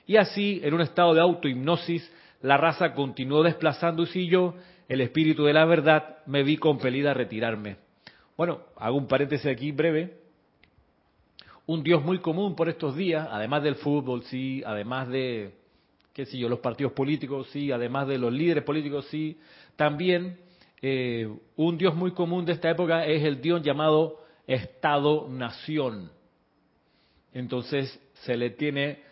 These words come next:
por sagrado, por ejemplo, una tela con ciertos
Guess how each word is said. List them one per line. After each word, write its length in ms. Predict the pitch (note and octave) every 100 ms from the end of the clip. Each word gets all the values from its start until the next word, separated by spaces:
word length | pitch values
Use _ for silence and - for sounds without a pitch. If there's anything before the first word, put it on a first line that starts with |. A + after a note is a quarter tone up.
| _ _
por 460 | C#3+ C#3 C3+ C3+ -
sagrado, 920 | - B2+ B2 C#3+ F#3+ F3+ E3+ F#3 G#3+ - _ _ _ _
por 120 | C#3+
ejemplo, 760 | C3 F3+ F3 C#3 D#3+ D#3+ D#3 - _ _ _ _ _ _ _ _ _ _ _ _ _ _ _ _ _ _ _ -
una 320 | D#3 D#3+ -
tela 360 | F#3+ E3+ E3
con 160 | C3+ C3
ciertos 400 | - D#3+ D#3+